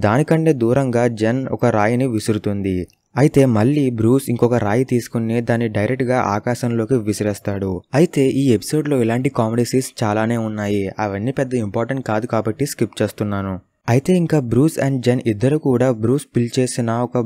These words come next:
బార్ లో కూర్చుని ఎంజాయ్ చేస్తూ ఉంటారు. And ఇక్కడ మళ్ళీ టోనీ గురించి తను మాట్లాడతాడు. ఈ ఎపిసోడ్ లో మాత్రం బ్రూస్ కు and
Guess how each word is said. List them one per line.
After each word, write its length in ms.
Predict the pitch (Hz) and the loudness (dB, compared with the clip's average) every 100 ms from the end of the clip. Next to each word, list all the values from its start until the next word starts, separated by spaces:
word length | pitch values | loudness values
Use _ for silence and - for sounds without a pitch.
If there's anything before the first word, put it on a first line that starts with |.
| 104 | 0
బార్ 220 | 107 123 | 0 0
లో 60 | 139 | -2
కూర్చుని 340 | 120 - 117 131 110 | -4 -4 -2 0 0
ఎంజాయ్ 260 | 104 120 123 | 0 0 0
చేస్తూ 260 | 110 - 127 | -2 -2 -2
ఉంటారు. 400 | 110 101 104 104 95 - 123 | -2 -2 0 0 0 -2 -2
And 140 | 127 131 | 2 2
ఇక్కడ 160 | 135 127 104 | 4 2 4
మళ్ళీ 240 | 117 151 147 120 | 4 4 2 2
టోనీ 260 | 113 135 131 | 2 2 2
గురించి 300 | 131 117 123 - | 0 2 0 0
తను 140 | 120 139 107 | 0 0 -2
మాట్లాడతాడు. 680 | 104 110 107 107 104 101 92 87 _ _ | -2 0 0 0 0 0 0 -4 _ _
ఈ 120 | 117 139 170 | 4 6 6
ఎపిసోడ్ 300 | - 156 151 | 4 0 2
లో 60 | 147 | 0
మాత్రం 340 | 131 131 123 123 110 | 0 0 0 0 -2
బ్రూస్ 260 | 113 135 - | 0 0 -2
కు 100 | 131 127 | -4 0
and 120 | 123 | 0